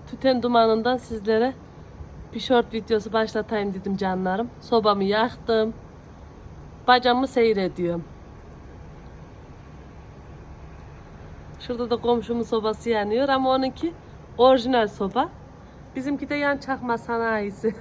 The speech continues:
<laughs> Bu bile insana huzur veriyor gönlü güzellerim. Nasılsınız? İnşallah iyisinizdir. Allah'ım iyilik versin herkeslere. Ee, bu arada bacamın arkasında da güneş var. Fark ediyorsanız eğer bakın.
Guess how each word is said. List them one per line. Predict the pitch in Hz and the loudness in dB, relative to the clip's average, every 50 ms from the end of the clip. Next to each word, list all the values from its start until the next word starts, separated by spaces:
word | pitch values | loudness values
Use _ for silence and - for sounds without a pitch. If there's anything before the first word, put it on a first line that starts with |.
| - - - - - - | -12 -18 -18 -10 -4 -2
<laughs> | 294 - - - - - - - - - - - - - - - - - - - - - - - - - | -2 -2 -2 -6 -16 -18 -18 -18 -20 -20 -20 -20 -20 -20 -20 -20 -20 -20 -20 -20 -20 -20 -18 -16 -12 -10
Bu | 285 247 | -8 -4
bile | 311 302 302 302 | 0 2 4 4
insana | 320 311 330 311 294 285 285 | 4 4 2 2 2 2 2
huzur | 285 240 285 254 247 | 2 0 -2 -2 -2
veriyor | 240 214 226 220 208 | 0 2 4 4 4
gönlü | 190 220 220 226 220 214 202 | 4 2 2 2 2 2 0
güzellerim. | 196 196 196 202 196 190 190 190 185 185 196 220 | 0 2 2 2 2 2 0 0 0 0 0 0
Nasılsınız? | 247 262 - - - - 233 220 208 | 0 0 -2 -4 -4 -2 -2 -2 -2
İnşallah | 240 254 240 - 226 208 196 196 190 | -4 -4 -2 0 0 2 2 2 2
iyisinizdir. | 202 196 190 - 196 190 180 165 - - 269 311 - - - - - - - - - | 2 0 -2 -4 -2 -2 -2 -2 0 0 0 0 -2 -6 -16 -20 -20 -20 -14 -4 2
Allah'ım | - 226 226 226 202 196 190 208 | 4 4 6 6 4 4 2 2
iyilik | 233 254 262 247 247 - | 0 -2 -2 -4 -4 -2
versin | 262 262 254 247 - 247 226 | 0 0 0 0 0 0 2
herkeslere. | 254 247 240 - - 254 240 - 214 233 226 233 233 226 - - - - - - - - - - - | 2 2 2 2 2 0 0 2 2 2 2 2 2 0 -4 -10 -20 -20 -20 -20 -20 -20 -14 -8 -4
Ee, | 196 196 196 196 185 | -2 0 2 2 4
bu | 185 262 | 4 6
arada | 277 277 277 285 - 262 254 254 - - - - | 6 6 6 4 2 2 0 0 -2 -6 0 2
bacamın | 233 254 247 285 277 262 262 262 | 4 4 6 4 4 4 4 4
arkasında | 262 277 269 277 - - 285 302 302 - | 4 2 2 0 -4 -2 -2 -2 0 0
da | 330 254 | 0 -2
güneş | 180 - 254 262 262 254 254 - - | 0 0 0 2 2 0 0 -2 0
var. | 226 226 262 349 - - - - - - - - - - - - | 4 4 4 4 2 -2 -12 -20 -20 -20 -20 -20 -20 -20 -4 2
Fark | - 233 240 240 - | 4 4 4 4 2
ediyorsanız | 214 208 247 240 220 - - 233 214 214 202 180 190 | -2 2 2 2 2 2 0 -2 -2 -2 -2 -2 2
eğer | 233 240 233 190 240 | 2 2 2 2 0
bakın. | 247 240 247 294 311 | -2 0 -2 -6 -8